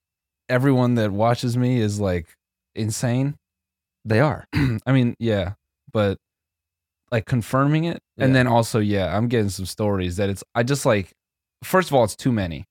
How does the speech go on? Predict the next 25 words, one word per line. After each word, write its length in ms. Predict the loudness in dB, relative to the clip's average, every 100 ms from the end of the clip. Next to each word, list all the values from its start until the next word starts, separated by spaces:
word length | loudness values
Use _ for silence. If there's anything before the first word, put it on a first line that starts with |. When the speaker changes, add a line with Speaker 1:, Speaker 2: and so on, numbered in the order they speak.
| -8
Speaker 2:
Okay. 300 | -6 -6 -6 _ _ _ -6
Speaker 1:
It's 440 | -2 -2 -2 -2
way 240 | 2 2
too 160 | 2 2
many 280 | 4 4 2
now. 180 | -2 -2
Speaker 2:
<laughs> 100 | -2 -4 -10 _ -4
Speaker 1:
It 140 | 0
just 160 | 0 4
started 400 | 6 6 6 2
as, 200 | 2 2
like, 160 | 0
a 60 | 0
few 220 | 2 2
people 320 | 2 2 0
being 160 | 0 0
like, 160 | 0
"All 80 | -2
right, 160 | -2 -2
I'll, 180 | -2 -2
I'll 160 | -4
tell 180 | -6 -6
you 120 | -6
this 180 | -8 -8
thing," 340 | -4 -6 -6